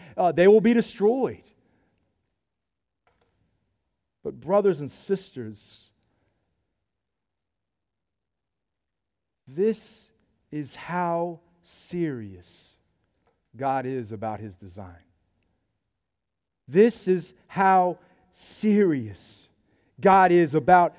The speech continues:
the people that he has saved, that they will bear witness to the glorious grace and mercy and kindness of the God who saved them.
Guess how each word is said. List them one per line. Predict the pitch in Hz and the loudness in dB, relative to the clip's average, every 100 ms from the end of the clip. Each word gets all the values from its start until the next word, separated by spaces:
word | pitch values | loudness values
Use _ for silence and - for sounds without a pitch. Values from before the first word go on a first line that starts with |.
| - | -4
the | 185 | -4
people | - 277 269 247 | 6 6 6 4
that | 196 180 | 4 4
he | 196 233 214 | 2 2 2
has | 190 185 180 - | 4 4 2 -14
saved, | - - 240 226 202 156 120 | -10 0 4 6 6 4 0
that | 147 | 2
they | 226 | 4
will | 226 175 | 4 0
bear | 120 196 220 262 277 254 - _ | -2 2 4 6 4 2 -4 _
witness | 156 202 277 208 190 180 - - _ _ | 0 2 2 2 0 0 -6 -18 _ _
to | - 208 | -2 4
the | 190 | 4
glorious | 143 202 233 226 202 190 190 180 - _ 123 | 4 6 8 8 6 4 0 -2 -16 _ -12
grace | 147 208 196 175 - - - | -2 4 4 2 -8 -14 -10
and | 185 170 | -6 0
mercy | 185 196 185 - 180 - - | 4 4 2 -4 -8 -8 -10
and | 175 | -10
kindness | - - 220 208 165 143 127 - - _ - | -6 0 2 2 -2 -8 -10 -16 -18 _ -2
of | 170 | -2
the | 170 | -2
God | 135 170 170 160 | 2 4 4 4
who | 147 | 0
saved | 139 - 156 135 101 | -6 -6 -8 -8 -14
them. | 107 87 | -18 -20